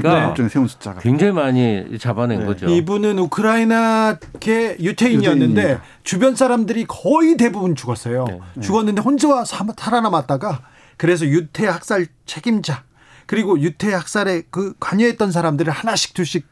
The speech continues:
Speaker 3: 쫓아다니면서 그
Speaker 1: 네.
Speaker 3: 사람을 법정에 세우고 역사 바로 사-, 세우기를 합니다. 센터도 만들고요.
Speaker 1: 그렇습니다. 그 아흔여섯 가지, 이, 산 이유도 아마 끝까지 추적하기 위해서가 아니었나 싶-,
Speaker 3: 네.
Speaker 1: 그, 싶기도 합니다.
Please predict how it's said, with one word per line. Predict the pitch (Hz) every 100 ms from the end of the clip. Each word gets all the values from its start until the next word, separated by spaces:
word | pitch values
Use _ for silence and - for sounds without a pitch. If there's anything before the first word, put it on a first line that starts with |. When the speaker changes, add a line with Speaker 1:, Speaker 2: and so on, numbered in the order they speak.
| _ _ -
Speaker 3:
쫓아다니면서 | 220 - 196 170 147 135 135 180
그 | -
Speaker 1:
네. | 160
Speaker 3:
사람을 | 160 151 165
법정에 | 147 185 170 156
세우고 | 143 156 143 190 - - -
역사 | 160 151 - 202 185 170 139 - - - _ _
바로 | - 160 185
사-, | 147 139 147
세우기를 | - 175 151 151 143
합니다. | 147 135
센터도 | 123 180 175 175
만들고요. | 160 127 127 160 139 104
Speaker 1:
그렇습니다. | 143 127 - 113 95 -
그 | 139 139
아흔여섯 | 127 147 147 127 143 160
가지, | - 151 139 135 139 131 - - - -
이, | 135 123 117
산 | 113 - 147
이유도 | 123 127 117 151
아마 | 113 120 117 - - _ -
끝까지 | 131 - 160
추적하기 | 127 - 160 - 139 120
위해서가 | 113 104 110 104
아니었나 | 98 98 104 104 104
싶-, | 120
Speaker 3:
네. | 117 113
Speaker 1:
그, | - 104 -
싶기도 | - - 139 120
합니다. | 117 107 95